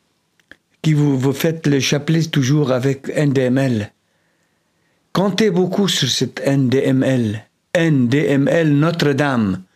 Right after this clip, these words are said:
Mère de la Lumière, Mère de Jésus, qui a commencé à rayonner de bon âge, de montrer vraiment qu'il est Dieu, qu'il est éternel, qu'il est immortel.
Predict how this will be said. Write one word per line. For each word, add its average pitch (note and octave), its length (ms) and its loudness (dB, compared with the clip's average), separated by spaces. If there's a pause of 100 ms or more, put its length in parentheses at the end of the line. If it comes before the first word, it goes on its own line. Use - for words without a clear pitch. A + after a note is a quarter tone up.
(340)
Mère A#2+ 420 0
de A2+ 100 0
la G#2+ 160 0
Lumière, F#2+ 520 -2 (440)
Mère C3 340 0
de B2 140 0
Jésus, A2+ 500 -2 (440)
qui C3+ 160 0
a C3+ 60 -2
commencé C#3 580 -2
à C#3 100 0
rayonner C3 420 0
de B2+ 100 0
bon A#2+ 200 0
âge, G#2 360 -4 (520)
de B2 80 0
montrer C#3 480 0
vraiment B2+ 400 0 (880)
qu'il A2 240 -4
est A2 100 0
Dieu, G#2 320 -6 (840)
qu'il B2 220 0
est D3+ 200 0
éternel, A2 680 -2 (420)
qu'il C3 220 -2
est E3+ 180 -2
immortel. B2 760 0